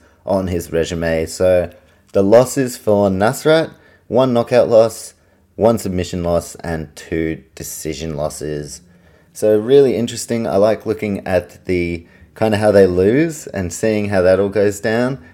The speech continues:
Uh, now take a look at how Nasrat has won his fights. He's had four decision wins, nine knockout victories, so no submissions, and it's fair to say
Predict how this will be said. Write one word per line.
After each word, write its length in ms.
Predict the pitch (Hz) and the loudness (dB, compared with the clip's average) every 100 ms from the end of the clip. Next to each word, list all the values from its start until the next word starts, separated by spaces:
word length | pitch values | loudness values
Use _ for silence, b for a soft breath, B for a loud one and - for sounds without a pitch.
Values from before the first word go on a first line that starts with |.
| B - | B -4
Uh, 300 | 95 98 95 | 0 0 0
now 220 | 107 117 | 0 0
take 200 | 98 123 | 0 0
a 60 | 107 | 2
look 200 | 104 - | 2 0
at 160 | 90 | -4
how 180 | 92 92 | -4 -4
Nasrat 520 | 90 92 - 92 87 | -2 -4 0 0 0
has 220 | 90 82 | -4 -6
won 320 | 80 78 95 117 | -6 -2 0 2
his 200 | 131 123 | -2 -2
fights. 480 | - 135 160 - - b b b | 2 2 2 -4 -20 b b b
He's 160 | 95 92 | -12 0
had 200 | 95 - | 0 0
four 360 | - 107 127 | -2 2 2
decision 460 | 135 127 117 104 113 | 2 -4 -6 -4 -2
wins, 420 | 110 107 101 - b b b | -2 -2 -8 -14 b b b
nine 460 | 85 98 110 120 110 | -4 0 2 2 2
knockout 400 | 101 107 104 101 | 2 2 0 -2
victories, 540 | 107 - 123 127 127 | -6 -4 -2 -2 -4
so 440 | - 98 90 85 b b b b - | -4 0 0 -2 b b b b -6
no 240 | 107 123 | 0 0
submissions, 680 | - 123 113 117 147 165 147 | 0 -4 -4 -4 -6 -6 -6
and 240 | 104 98 | -4 -2
it's 180 | 90 - | -2 -8
fair 460 | - - 98 98 98 | -10 2 6 6 4
to 160 | - | -4
say 640 | - - 95 87 95 110 | -8 0 2 4 2 -2